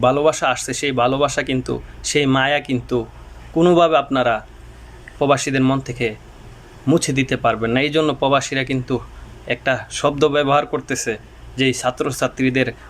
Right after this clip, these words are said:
অধিকার যতদিন পর্যন্ত বাস্তবায়ন না হয়, এই, এই নির্যাতিত মানুষগুলার অধিকার যতদিন পর্যন্ত নিশ্চিত না হয়ে আমরা প্রবাস থেকে রেমিটেন্স পাঠাবো না,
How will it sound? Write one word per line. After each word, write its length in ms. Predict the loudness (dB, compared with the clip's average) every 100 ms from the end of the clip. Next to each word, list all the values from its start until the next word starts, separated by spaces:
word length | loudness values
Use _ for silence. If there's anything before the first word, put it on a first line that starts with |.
| -2
অধিকার 400 | 0 2 2 0
যতদিন 420 | -2 -4 -2 -2 0
পর্যন্ত 420 | 0 0 -2 -2 0
বাস্তবায়ন 640 | 0 -2 -4 -2 0 0
না 160 | -2 0
হয়, 240 | 0 -2 -4 -18 -4
এই, 260 | 0 0 -2 -14 -12 -2
এই 380 | 0 0 -2 -8 -20 -20 -10
নির্যাতিত 880 | -2 2 2 2 0 0 -6 -2 -2 -2 -14 -18 -2
মানুষগুলার 560 | 0 2 0 2 2
অধিকার 380 | 0 -2 0 -2
যতদিন 400 | -2 -2 0 0
পর্যন্ত 480 | 0 0 0 0 -2 -2 -16 -18 -14 -12 -10
নিশ্চিত 580 | -6 0 0 -2 -2 -2 2
না 180 | 2 0
হয়ে 240 | 0 -2
আমরা 380 | 0 0 -2 -2 -8 -2
প্রবাস 320 | 0 0 -4
থেকে 260 | -4 -4 -4 -12 -20 -20 -20 -20 -20 -8 -4
রেমিটেন্স 480 | -2 -2 -2 -4 -4
পাঠাবো 460 | -6 -4 -8 -6
না, 200 | -8 -10